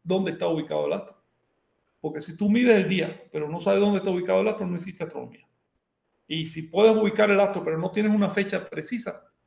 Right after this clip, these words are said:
tampoco existe astronomía. Luego, a los estudiantes de, de Antropología e Historia de México, yo les sugiero que, que razonen. Eh, si hubo astronomía en el México antiguo, y eso está demostrado, hubo dos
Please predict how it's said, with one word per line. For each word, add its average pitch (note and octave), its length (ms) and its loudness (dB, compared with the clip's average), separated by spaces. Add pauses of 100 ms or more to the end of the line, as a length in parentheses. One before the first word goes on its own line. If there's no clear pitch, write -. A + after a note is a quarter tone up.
(300)
tampoco G#3+ 300 -6
existe D3+ 240 -12
astronomía. - 440 -18 (340)
Luego, E3+ 300 0 (480)
a E3+ 120 -4
los E3+ 160 -2
estudiantes G3+ 520 0
de, D#3+ 480 -6 (600)
de - 80 -8
Antropología D#3+ 500 -4
e G3 60 -2
Historia F3+ 280 -4
de E3 100 0
México, F#3 300 -4
yo E3 120 0
les F3+ 100 -6
sugiero F3+ 400 -6
que, - 280 -14 (180)
que C#3 100 -10
razonen. F3+ 420 -6 (720)
Eh, D3+ 500 -4
si - 360 -10
hubo A#3 240 2
astronomía E3 460 -4
en E3 60 -4
el D#3+ 80 -4
México D#3+ 320 -2
antiguo, F#3+ 280 -2
y D#3 100 -4
eso D#3+ 140 -8
está D#3+ 280 -4
demostrado, G#3 840 -2 (240)
hubo G3 680 2 (200)
dos G3+ 480 0